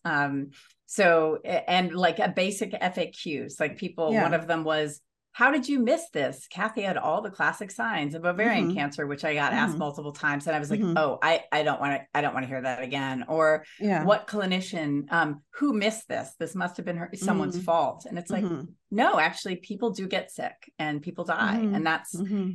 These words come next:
Speaker 1: and so that's not, no one made any mistakes.
Speaker 2: Mm-hmm.
Speaker 1: She had amazing clinicians, and sometimes people get sick. Um, so I think being able to say, put out what,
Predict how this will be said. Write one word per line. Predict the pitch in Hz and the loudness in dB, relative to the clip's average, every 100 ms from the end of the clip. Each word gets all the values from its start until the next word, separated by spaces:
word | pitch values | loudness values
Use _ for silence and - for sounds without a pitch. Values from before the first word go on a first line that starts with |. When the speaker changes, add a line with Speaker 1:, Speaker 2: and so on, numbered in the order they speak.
| 170 | -4
Speaker 1:
and | 208 185 | -2 -2
so | 180 190 | -2 -2
that's | 185 185 | -2 -2
not, | 185 175 185 - _ _ _ _ | -2 0 0 -4 _ _ _ _
no | 196 185 220 | -2 2 4
one | 254 | 4
made | 240 240 | 2 2
any | 240 214 | 0 -2
mistakes. | 190 - 196 320 - - | -6 -4 -4 -4 -12 -4
Speaker 2:
Mm-hmm. | 220 214 214 | -2 0 2
Speaker 1:
She | 202 | 2
had | 202 - - | 0 -2 2
amazing | 185 170 175 185 | 4 2 0 -4
clinicians, | - 175 190 - 135 120 - - | -4 -4 -4 -6 -10 -10 -10 -8
and | 156 151 | -6 -6
sometimes | 185 202 214 208 _ _ _ | -6 -4 -4 -6 _ _ _
people | 139 156 | -10 -8
get | 185 202 | -6 -8
sick. | - 233 - - _ _ - - - | -4 -4 -4 -8 _ _ -20 -16 -2
Um, | 160 143 143 - _ _ - | 0 0 -4 -10 _ _ -20
so | - 233 | 0 2
I | 220 | 2
think | 262 262 - | 0 -6 -8
being | 208 202 | -10 -6
able | 180 180 170 | -6 -6 -8
to | |
say, | 147 - 165 170 175 170 180 _ _ _ - 233 262 - | -12 -8 -4 -2 -2 -4 -10 _ _ _ -16 -14 -14 -14
put | - 233 | -4 0
out | 214 208 - | 2 2 -2
what, | 165 170 - | -2 -2 -2